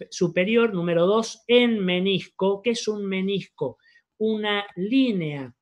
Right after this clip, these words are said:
curva cóncava hacia arriba. Esto es un menisco, una línea curva cóncava hacia arriba. Hay borramiento del diafragma, por lo que decíamos, signo de la silueta positivo con el diafragma,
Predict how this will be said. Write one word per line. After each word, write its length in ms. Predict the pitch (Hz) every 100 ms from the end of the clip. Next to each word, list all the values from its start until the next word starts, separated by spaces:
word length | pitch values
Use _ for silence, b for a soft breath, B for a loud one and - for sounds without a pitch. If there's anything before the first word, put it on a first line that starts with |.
| _
curva 680 | 285 294 277 262 254 247 247 _ -
cóncava 680 | 254 247 240 233 226 220 220
hacia 400 | 170 - 175 160
arriba. 440 | 160 175 139 117 -
Esto 580 | 247 247 - 262 277 - _ _ -
es 180 | 190 196
un 120 | 185
menisco, 680 | 170 156 - - - - _
una 280 | 175 175 165
línea 440 | 160 160 160 165
curva 500 | - 285 269 254 233 -
cóncava 760 | 214 220 214 208 220 214 208
hacia 380 | 208 147 - 143
arriba. 500 | 143 170 139 95 - _ _ b b b b b -
Hay 200 | 240 233
borramiento 680 | 202 185 170 165 165 165
del 180 | 160 160
diafragma, 680 | 202 196 196 170 190 233 -
por 180 | 156
lo 180 | 147 139
que 140 | 135 135
decíamos, 920 | 127 - 220 180 165 202 240 - _ _
signo 400 | - 156 151 147
de 120 | 147
la 100 | 139
silueta 560 | - 147 156 156 147 -
positivo 680 | 220 208 160 - 180 151 135
con 140 | 127
el 80 | 117
diafragma, 680 | 131 135 214 196 170 190